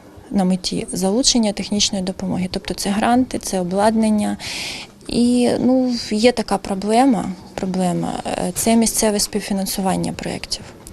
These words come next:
Тобто, якщо донор дає гроші, він не дає сто відсотків, він дає вісімдесят-сімдесят. Тобто вони мають знайти гроші у себе. Двадцять-тридцять відсотків вони мають знайти.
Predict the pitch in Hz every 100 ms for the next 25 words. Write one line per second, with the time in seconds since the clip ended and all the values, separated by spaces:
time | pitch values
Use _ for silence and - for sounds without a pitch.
0 | - - - - 214 202 185 175 - -
1 | 214 220 - 240 202 190 185 196 - -
2 | - - 208 208 196 208 220 - 220 208
3 | 220 202 214 214 202 - 190 - - 175
4 | - - - - - - - 214 196 196
5 | 196 226 202 190 - 190 190 - 233 294
6 | - 208 190 - - - - - - 202
7 | - 202 185 202 226 254 214 220 208 185
8 | 196 196 - 247 220 190 185 - 190 -
9 | - 175 175 208 202 - 196 208 - -
10 | 208 - 185 190 - 285 - 226 214 208
11 | 208 202 - 185 180 175